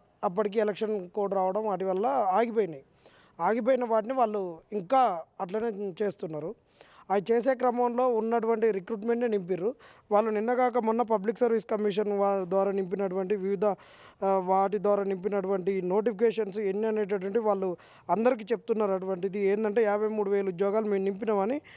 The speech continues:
బహిరంగంగా వీళ్ళందరికీ పబ్లిక్ ప్రెస్ మీట్లలో, అన్నిటిలలో అడ్వర్టైజ్‌మెంట్లు కూడా చేసుకుంటున్నటువంటిది అన్నీ చూస్తున్నాం మనం. వాటికి సంబంధించినటువంటి ఇవన్నీ కూడా మేము తీసినాం. అది ఇప్పుడు మీకు ఒక్క నిమిషంలో మీకు అన్నీ చూపిస్తాము. వాళ్ళు చేస్తున్నటువంటి తప్పిదాలు ఎంత ఘోరంగా ఉన్నాయనేటటువంటిది.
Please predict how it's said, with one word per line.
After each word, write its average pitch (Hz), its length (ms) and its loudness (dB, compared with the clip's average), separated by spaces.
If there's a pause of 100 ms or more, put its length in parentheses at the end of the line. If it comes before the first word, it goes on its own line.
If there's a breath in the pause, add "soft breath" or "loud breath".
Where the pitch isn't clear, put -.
(320 loud breath)
బహిరంగంగా 254 640 2
వీళ్ళందరికీ 226 680 0
పబ్లిక్ 208 500 0
ప్రెస్ 208 300 -4
మీట్లలో, 220 520 0
అన్నిటిలలో 214 720 0 (360 loud breath)
అడ్వర్టైజ్‌మెంట్లు 233 680 2
కూడా 233 220 2
చేసుకుంటున్నటువంటిది 202 840 0
అన్నీ 220 160 0
చూస్తున్నాం 202 500 -2
మనం. 151 200 -6 (500 loud breath)
వాటికి 226 400 2
సంబంధించినటువంటి 240 880 0
ఇవన్నీ 226 320 2
కూడా 240 180 2
మేము 214 180 0
తీసినాం. 214 300 -2
అది 208 140 0
ఇప్పుడు 202 280 -4
మీకు 208 240 -2
ఒక్క 190 300 -2
నిమిషంలో 233 420 0
మీకు 214 220 -2
అన్నీ 208 180 0
చూపిస్తాము. 208 640 -2 (420 loud breath)
వాళ్ళు 208 220 2
చేస్తున్నటువంటి 226 600 0
తప్పిదాలు 233 500 0
ఎంత 202 300 -2
ఘోరంగా 226 460 2
ఉన్నాయనేటటువంటిది. 196 1200 0